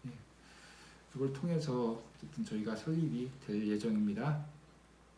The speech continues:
그리고 작은 집 동문들의 광범위한 거주 지역 문제 해결책,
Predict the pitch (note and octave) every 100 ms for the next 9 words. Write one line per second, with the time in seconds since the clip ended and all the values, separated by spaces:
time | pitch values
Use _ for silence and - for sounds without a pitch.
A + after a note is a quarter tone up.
0 | - - - - - - - - - -
1 | - - - - - - - - E3+ G3
2 | F#3+ - D#3 G#3+ A3+ A3 G#3 G3 F#3 F#3+
3 | F#3 E3+ E3+ E3+ E3+ E3+ - C#3+ D#3+ G#3+
4 | G#3 G3+ G3+ E3 C#3+ D3 F3 G3 F#3+ E3+
5 | D3+ D3+ D3+ D#3 E3+ - -